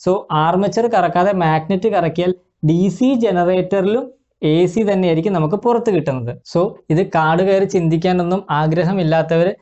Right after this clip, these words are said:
just ഓർത്തിരിക്കുക, എ സി ജനറേറ്റർ ആണെങ്കിലും ഡി സി ജനറേറ്റർ ആണെങ്കിലും ആർമേച്ചർ റൊട്ടേറ്റ് ചെയ്യാതെ പകരം നമ്മൾ മാഗ്നറ്റിനെയാണ് റൊട്ടേറ്റ് ചെയ്യുന്നതെങ്കിൽ നമുക്ക് രണ്ട് കേസിലും എ സി തന്നെയായിരിക്കും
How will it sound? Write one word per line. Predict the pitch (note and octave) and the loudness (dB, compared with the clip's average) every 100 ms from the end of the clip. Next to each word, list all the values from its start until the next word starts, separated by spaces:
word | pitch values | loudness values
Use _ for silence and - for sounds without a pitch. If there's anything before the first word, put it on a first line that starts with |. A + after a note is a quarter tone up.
| _ D#3 | _ -2
just | D#3+ D#3+ D#3+ A#3 | 0 0 0 0
ഓർത്തിരിക്കുക, | F#3+ F3+ F3+ E3+ F3 F3 F3+ - _ C#3+ | 2 0 0 2 2 0 -2 -8 _ 0
എ | D3 | 0
സി | D3+ G#3 | 0 -2
ജനറേറ്റർ | G#3 G3 F3 F3+ F3 | -2 0 0 0 0
ആണെങ്കിലും | F3+ E3+ D#3+ E3+ F3+ - C#3 | 0 0 0 0 -2 -6 0
ഡി | D3+ F3 | 2 2
സി | F3+ A3+ | 0 -2
ജനറേറ്റർ | G3 E3+ D#3+ E3 F3 | -2 -2 0 -2 0
ആണെങ്കിലും | D#3+ D3 C3 D3+ G3 _ _ C#3+ | 0 0 -2 -2 -4 _ _ -2
ആർമേച്ചർ | D3 E3+ G3 A3 A3 A3+ | 0 0 2 0 0 0
റൊട്ടേറ്റ് | A3+ F3+ - F3 F3 | 2 0 0 0 0
ചെയ്യാതെ | F#3+ F3 E3 E3 E3+ _ - | 2 2 2 0 -4 _ -4
പകരം | D#3 D#3+ F#3+ | 0 2 2
നമ്മൾ | F3+ E3+ - D#3 | 0 0 -2 0
മാഗ്നറ്റിനെയാണ് | D3+ E3 F3 G#3 G#3+ G#3+ G#3+ F#3 G3 E3+ | 0 -2 -4 -2 -2 0 0 2 2 2
റൊട്ടേറ്റ് | D3 - F#3 F#3+ A#3 | 0 0 0 0 -2
ചെയ്യുന്നതെങ്കിൽ | - D#3+ E3+ G#3+ A#3+ F#3 C#3+ C#3 G3+ - _ - | 0 0 2 0 0 -2 -2 0 -2 -4 _ -4
നമുക്ക് | C#3+ D3 F#3+ A3 - - | 0 0 0 -4 -6 -4
രണ്ട് | D#3+ E3 F#3+ G#3 B3 | 0 2 2 2 0
കേസിലും | B3+ F3+ D#3 - E3 A3 - _ D3+ | 2 2 2 2 0 0 -6 _ 0
എ | D#3 E3 | 2 2
സി | G3 | 0
തന്നെയായിരിക്കും | F3 D#3 D3+ C#3 C3+ B2+ A3 | 0 0 0 0 0 -2 -4